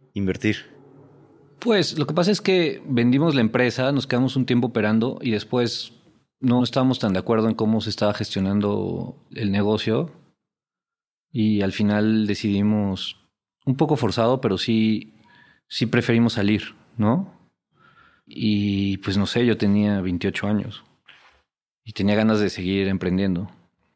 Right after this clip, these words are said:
Speaker 2: Pero no sabían qué, y entonces como que lo natural, digo, empezaba a sonar, en aquel entonces en México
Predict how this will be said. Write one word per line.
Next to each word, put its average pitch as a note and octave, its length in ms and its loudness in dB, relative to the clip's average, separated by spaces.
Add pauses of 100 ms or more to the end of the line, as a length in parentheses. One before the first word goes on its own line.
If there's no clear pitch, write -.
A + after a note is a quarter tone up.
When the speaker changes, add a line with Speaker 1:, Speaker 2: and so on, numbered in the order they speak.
(180)
Speaker 2:
Pero B2 120 0
no C3 80 2
sabían C#3 280 2
qué, C3+ 200 0
y C3 80 0
entonces A#2+ 300 0
como A#2+ 180 0
que - 80 -4
lo G2 120 0
natural, A2 640 0 (800)
digo, A#2 140 4
empezaba A#2 360 2
a A#2+ 60 2
sonar, G#2+ 800 -2 (280)
en G#2 160 0
aquel A2+ 240 0
entonces A2 320 0
en A2 100 4
México G#2+ 720 0